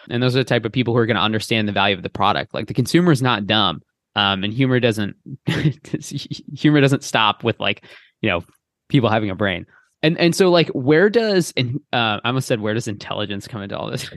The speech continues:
<laughs> Where does paid media come into all of this? Because I know you started organic, but you, you also do a lot of paid today. What, what does that look like? I know, Mike, you touched on that briefly with, like, that's kinda where you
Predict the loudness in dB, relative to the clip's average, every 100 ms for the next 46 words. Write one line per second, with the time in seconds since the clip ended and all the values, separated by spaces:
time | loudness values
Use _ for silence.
0 | -4 -4 -2 2 4 2 2 2 2 2
1 | 2 4 2 -2 -10 -20 _ -2 0 2
2 | 0 -2 -2 0 0 0 -2 -4 -4 -4
3 | -2 0 0 2 2 2 0 2 0 0
4 | 0 0 0 -2 0 0 0 -4 -4 0
5 | 0 0 -2 0 0 -2 -2 -2 0 -2
6 | -2 -2 0 -2 2 2 4 2 0 -2
7 | -2 0 0 2 0 0 -2 0 -2 -2
8 | -2 -2 0 0 2 2 2 2 0 0
9 | 0 0 -2 0 2 2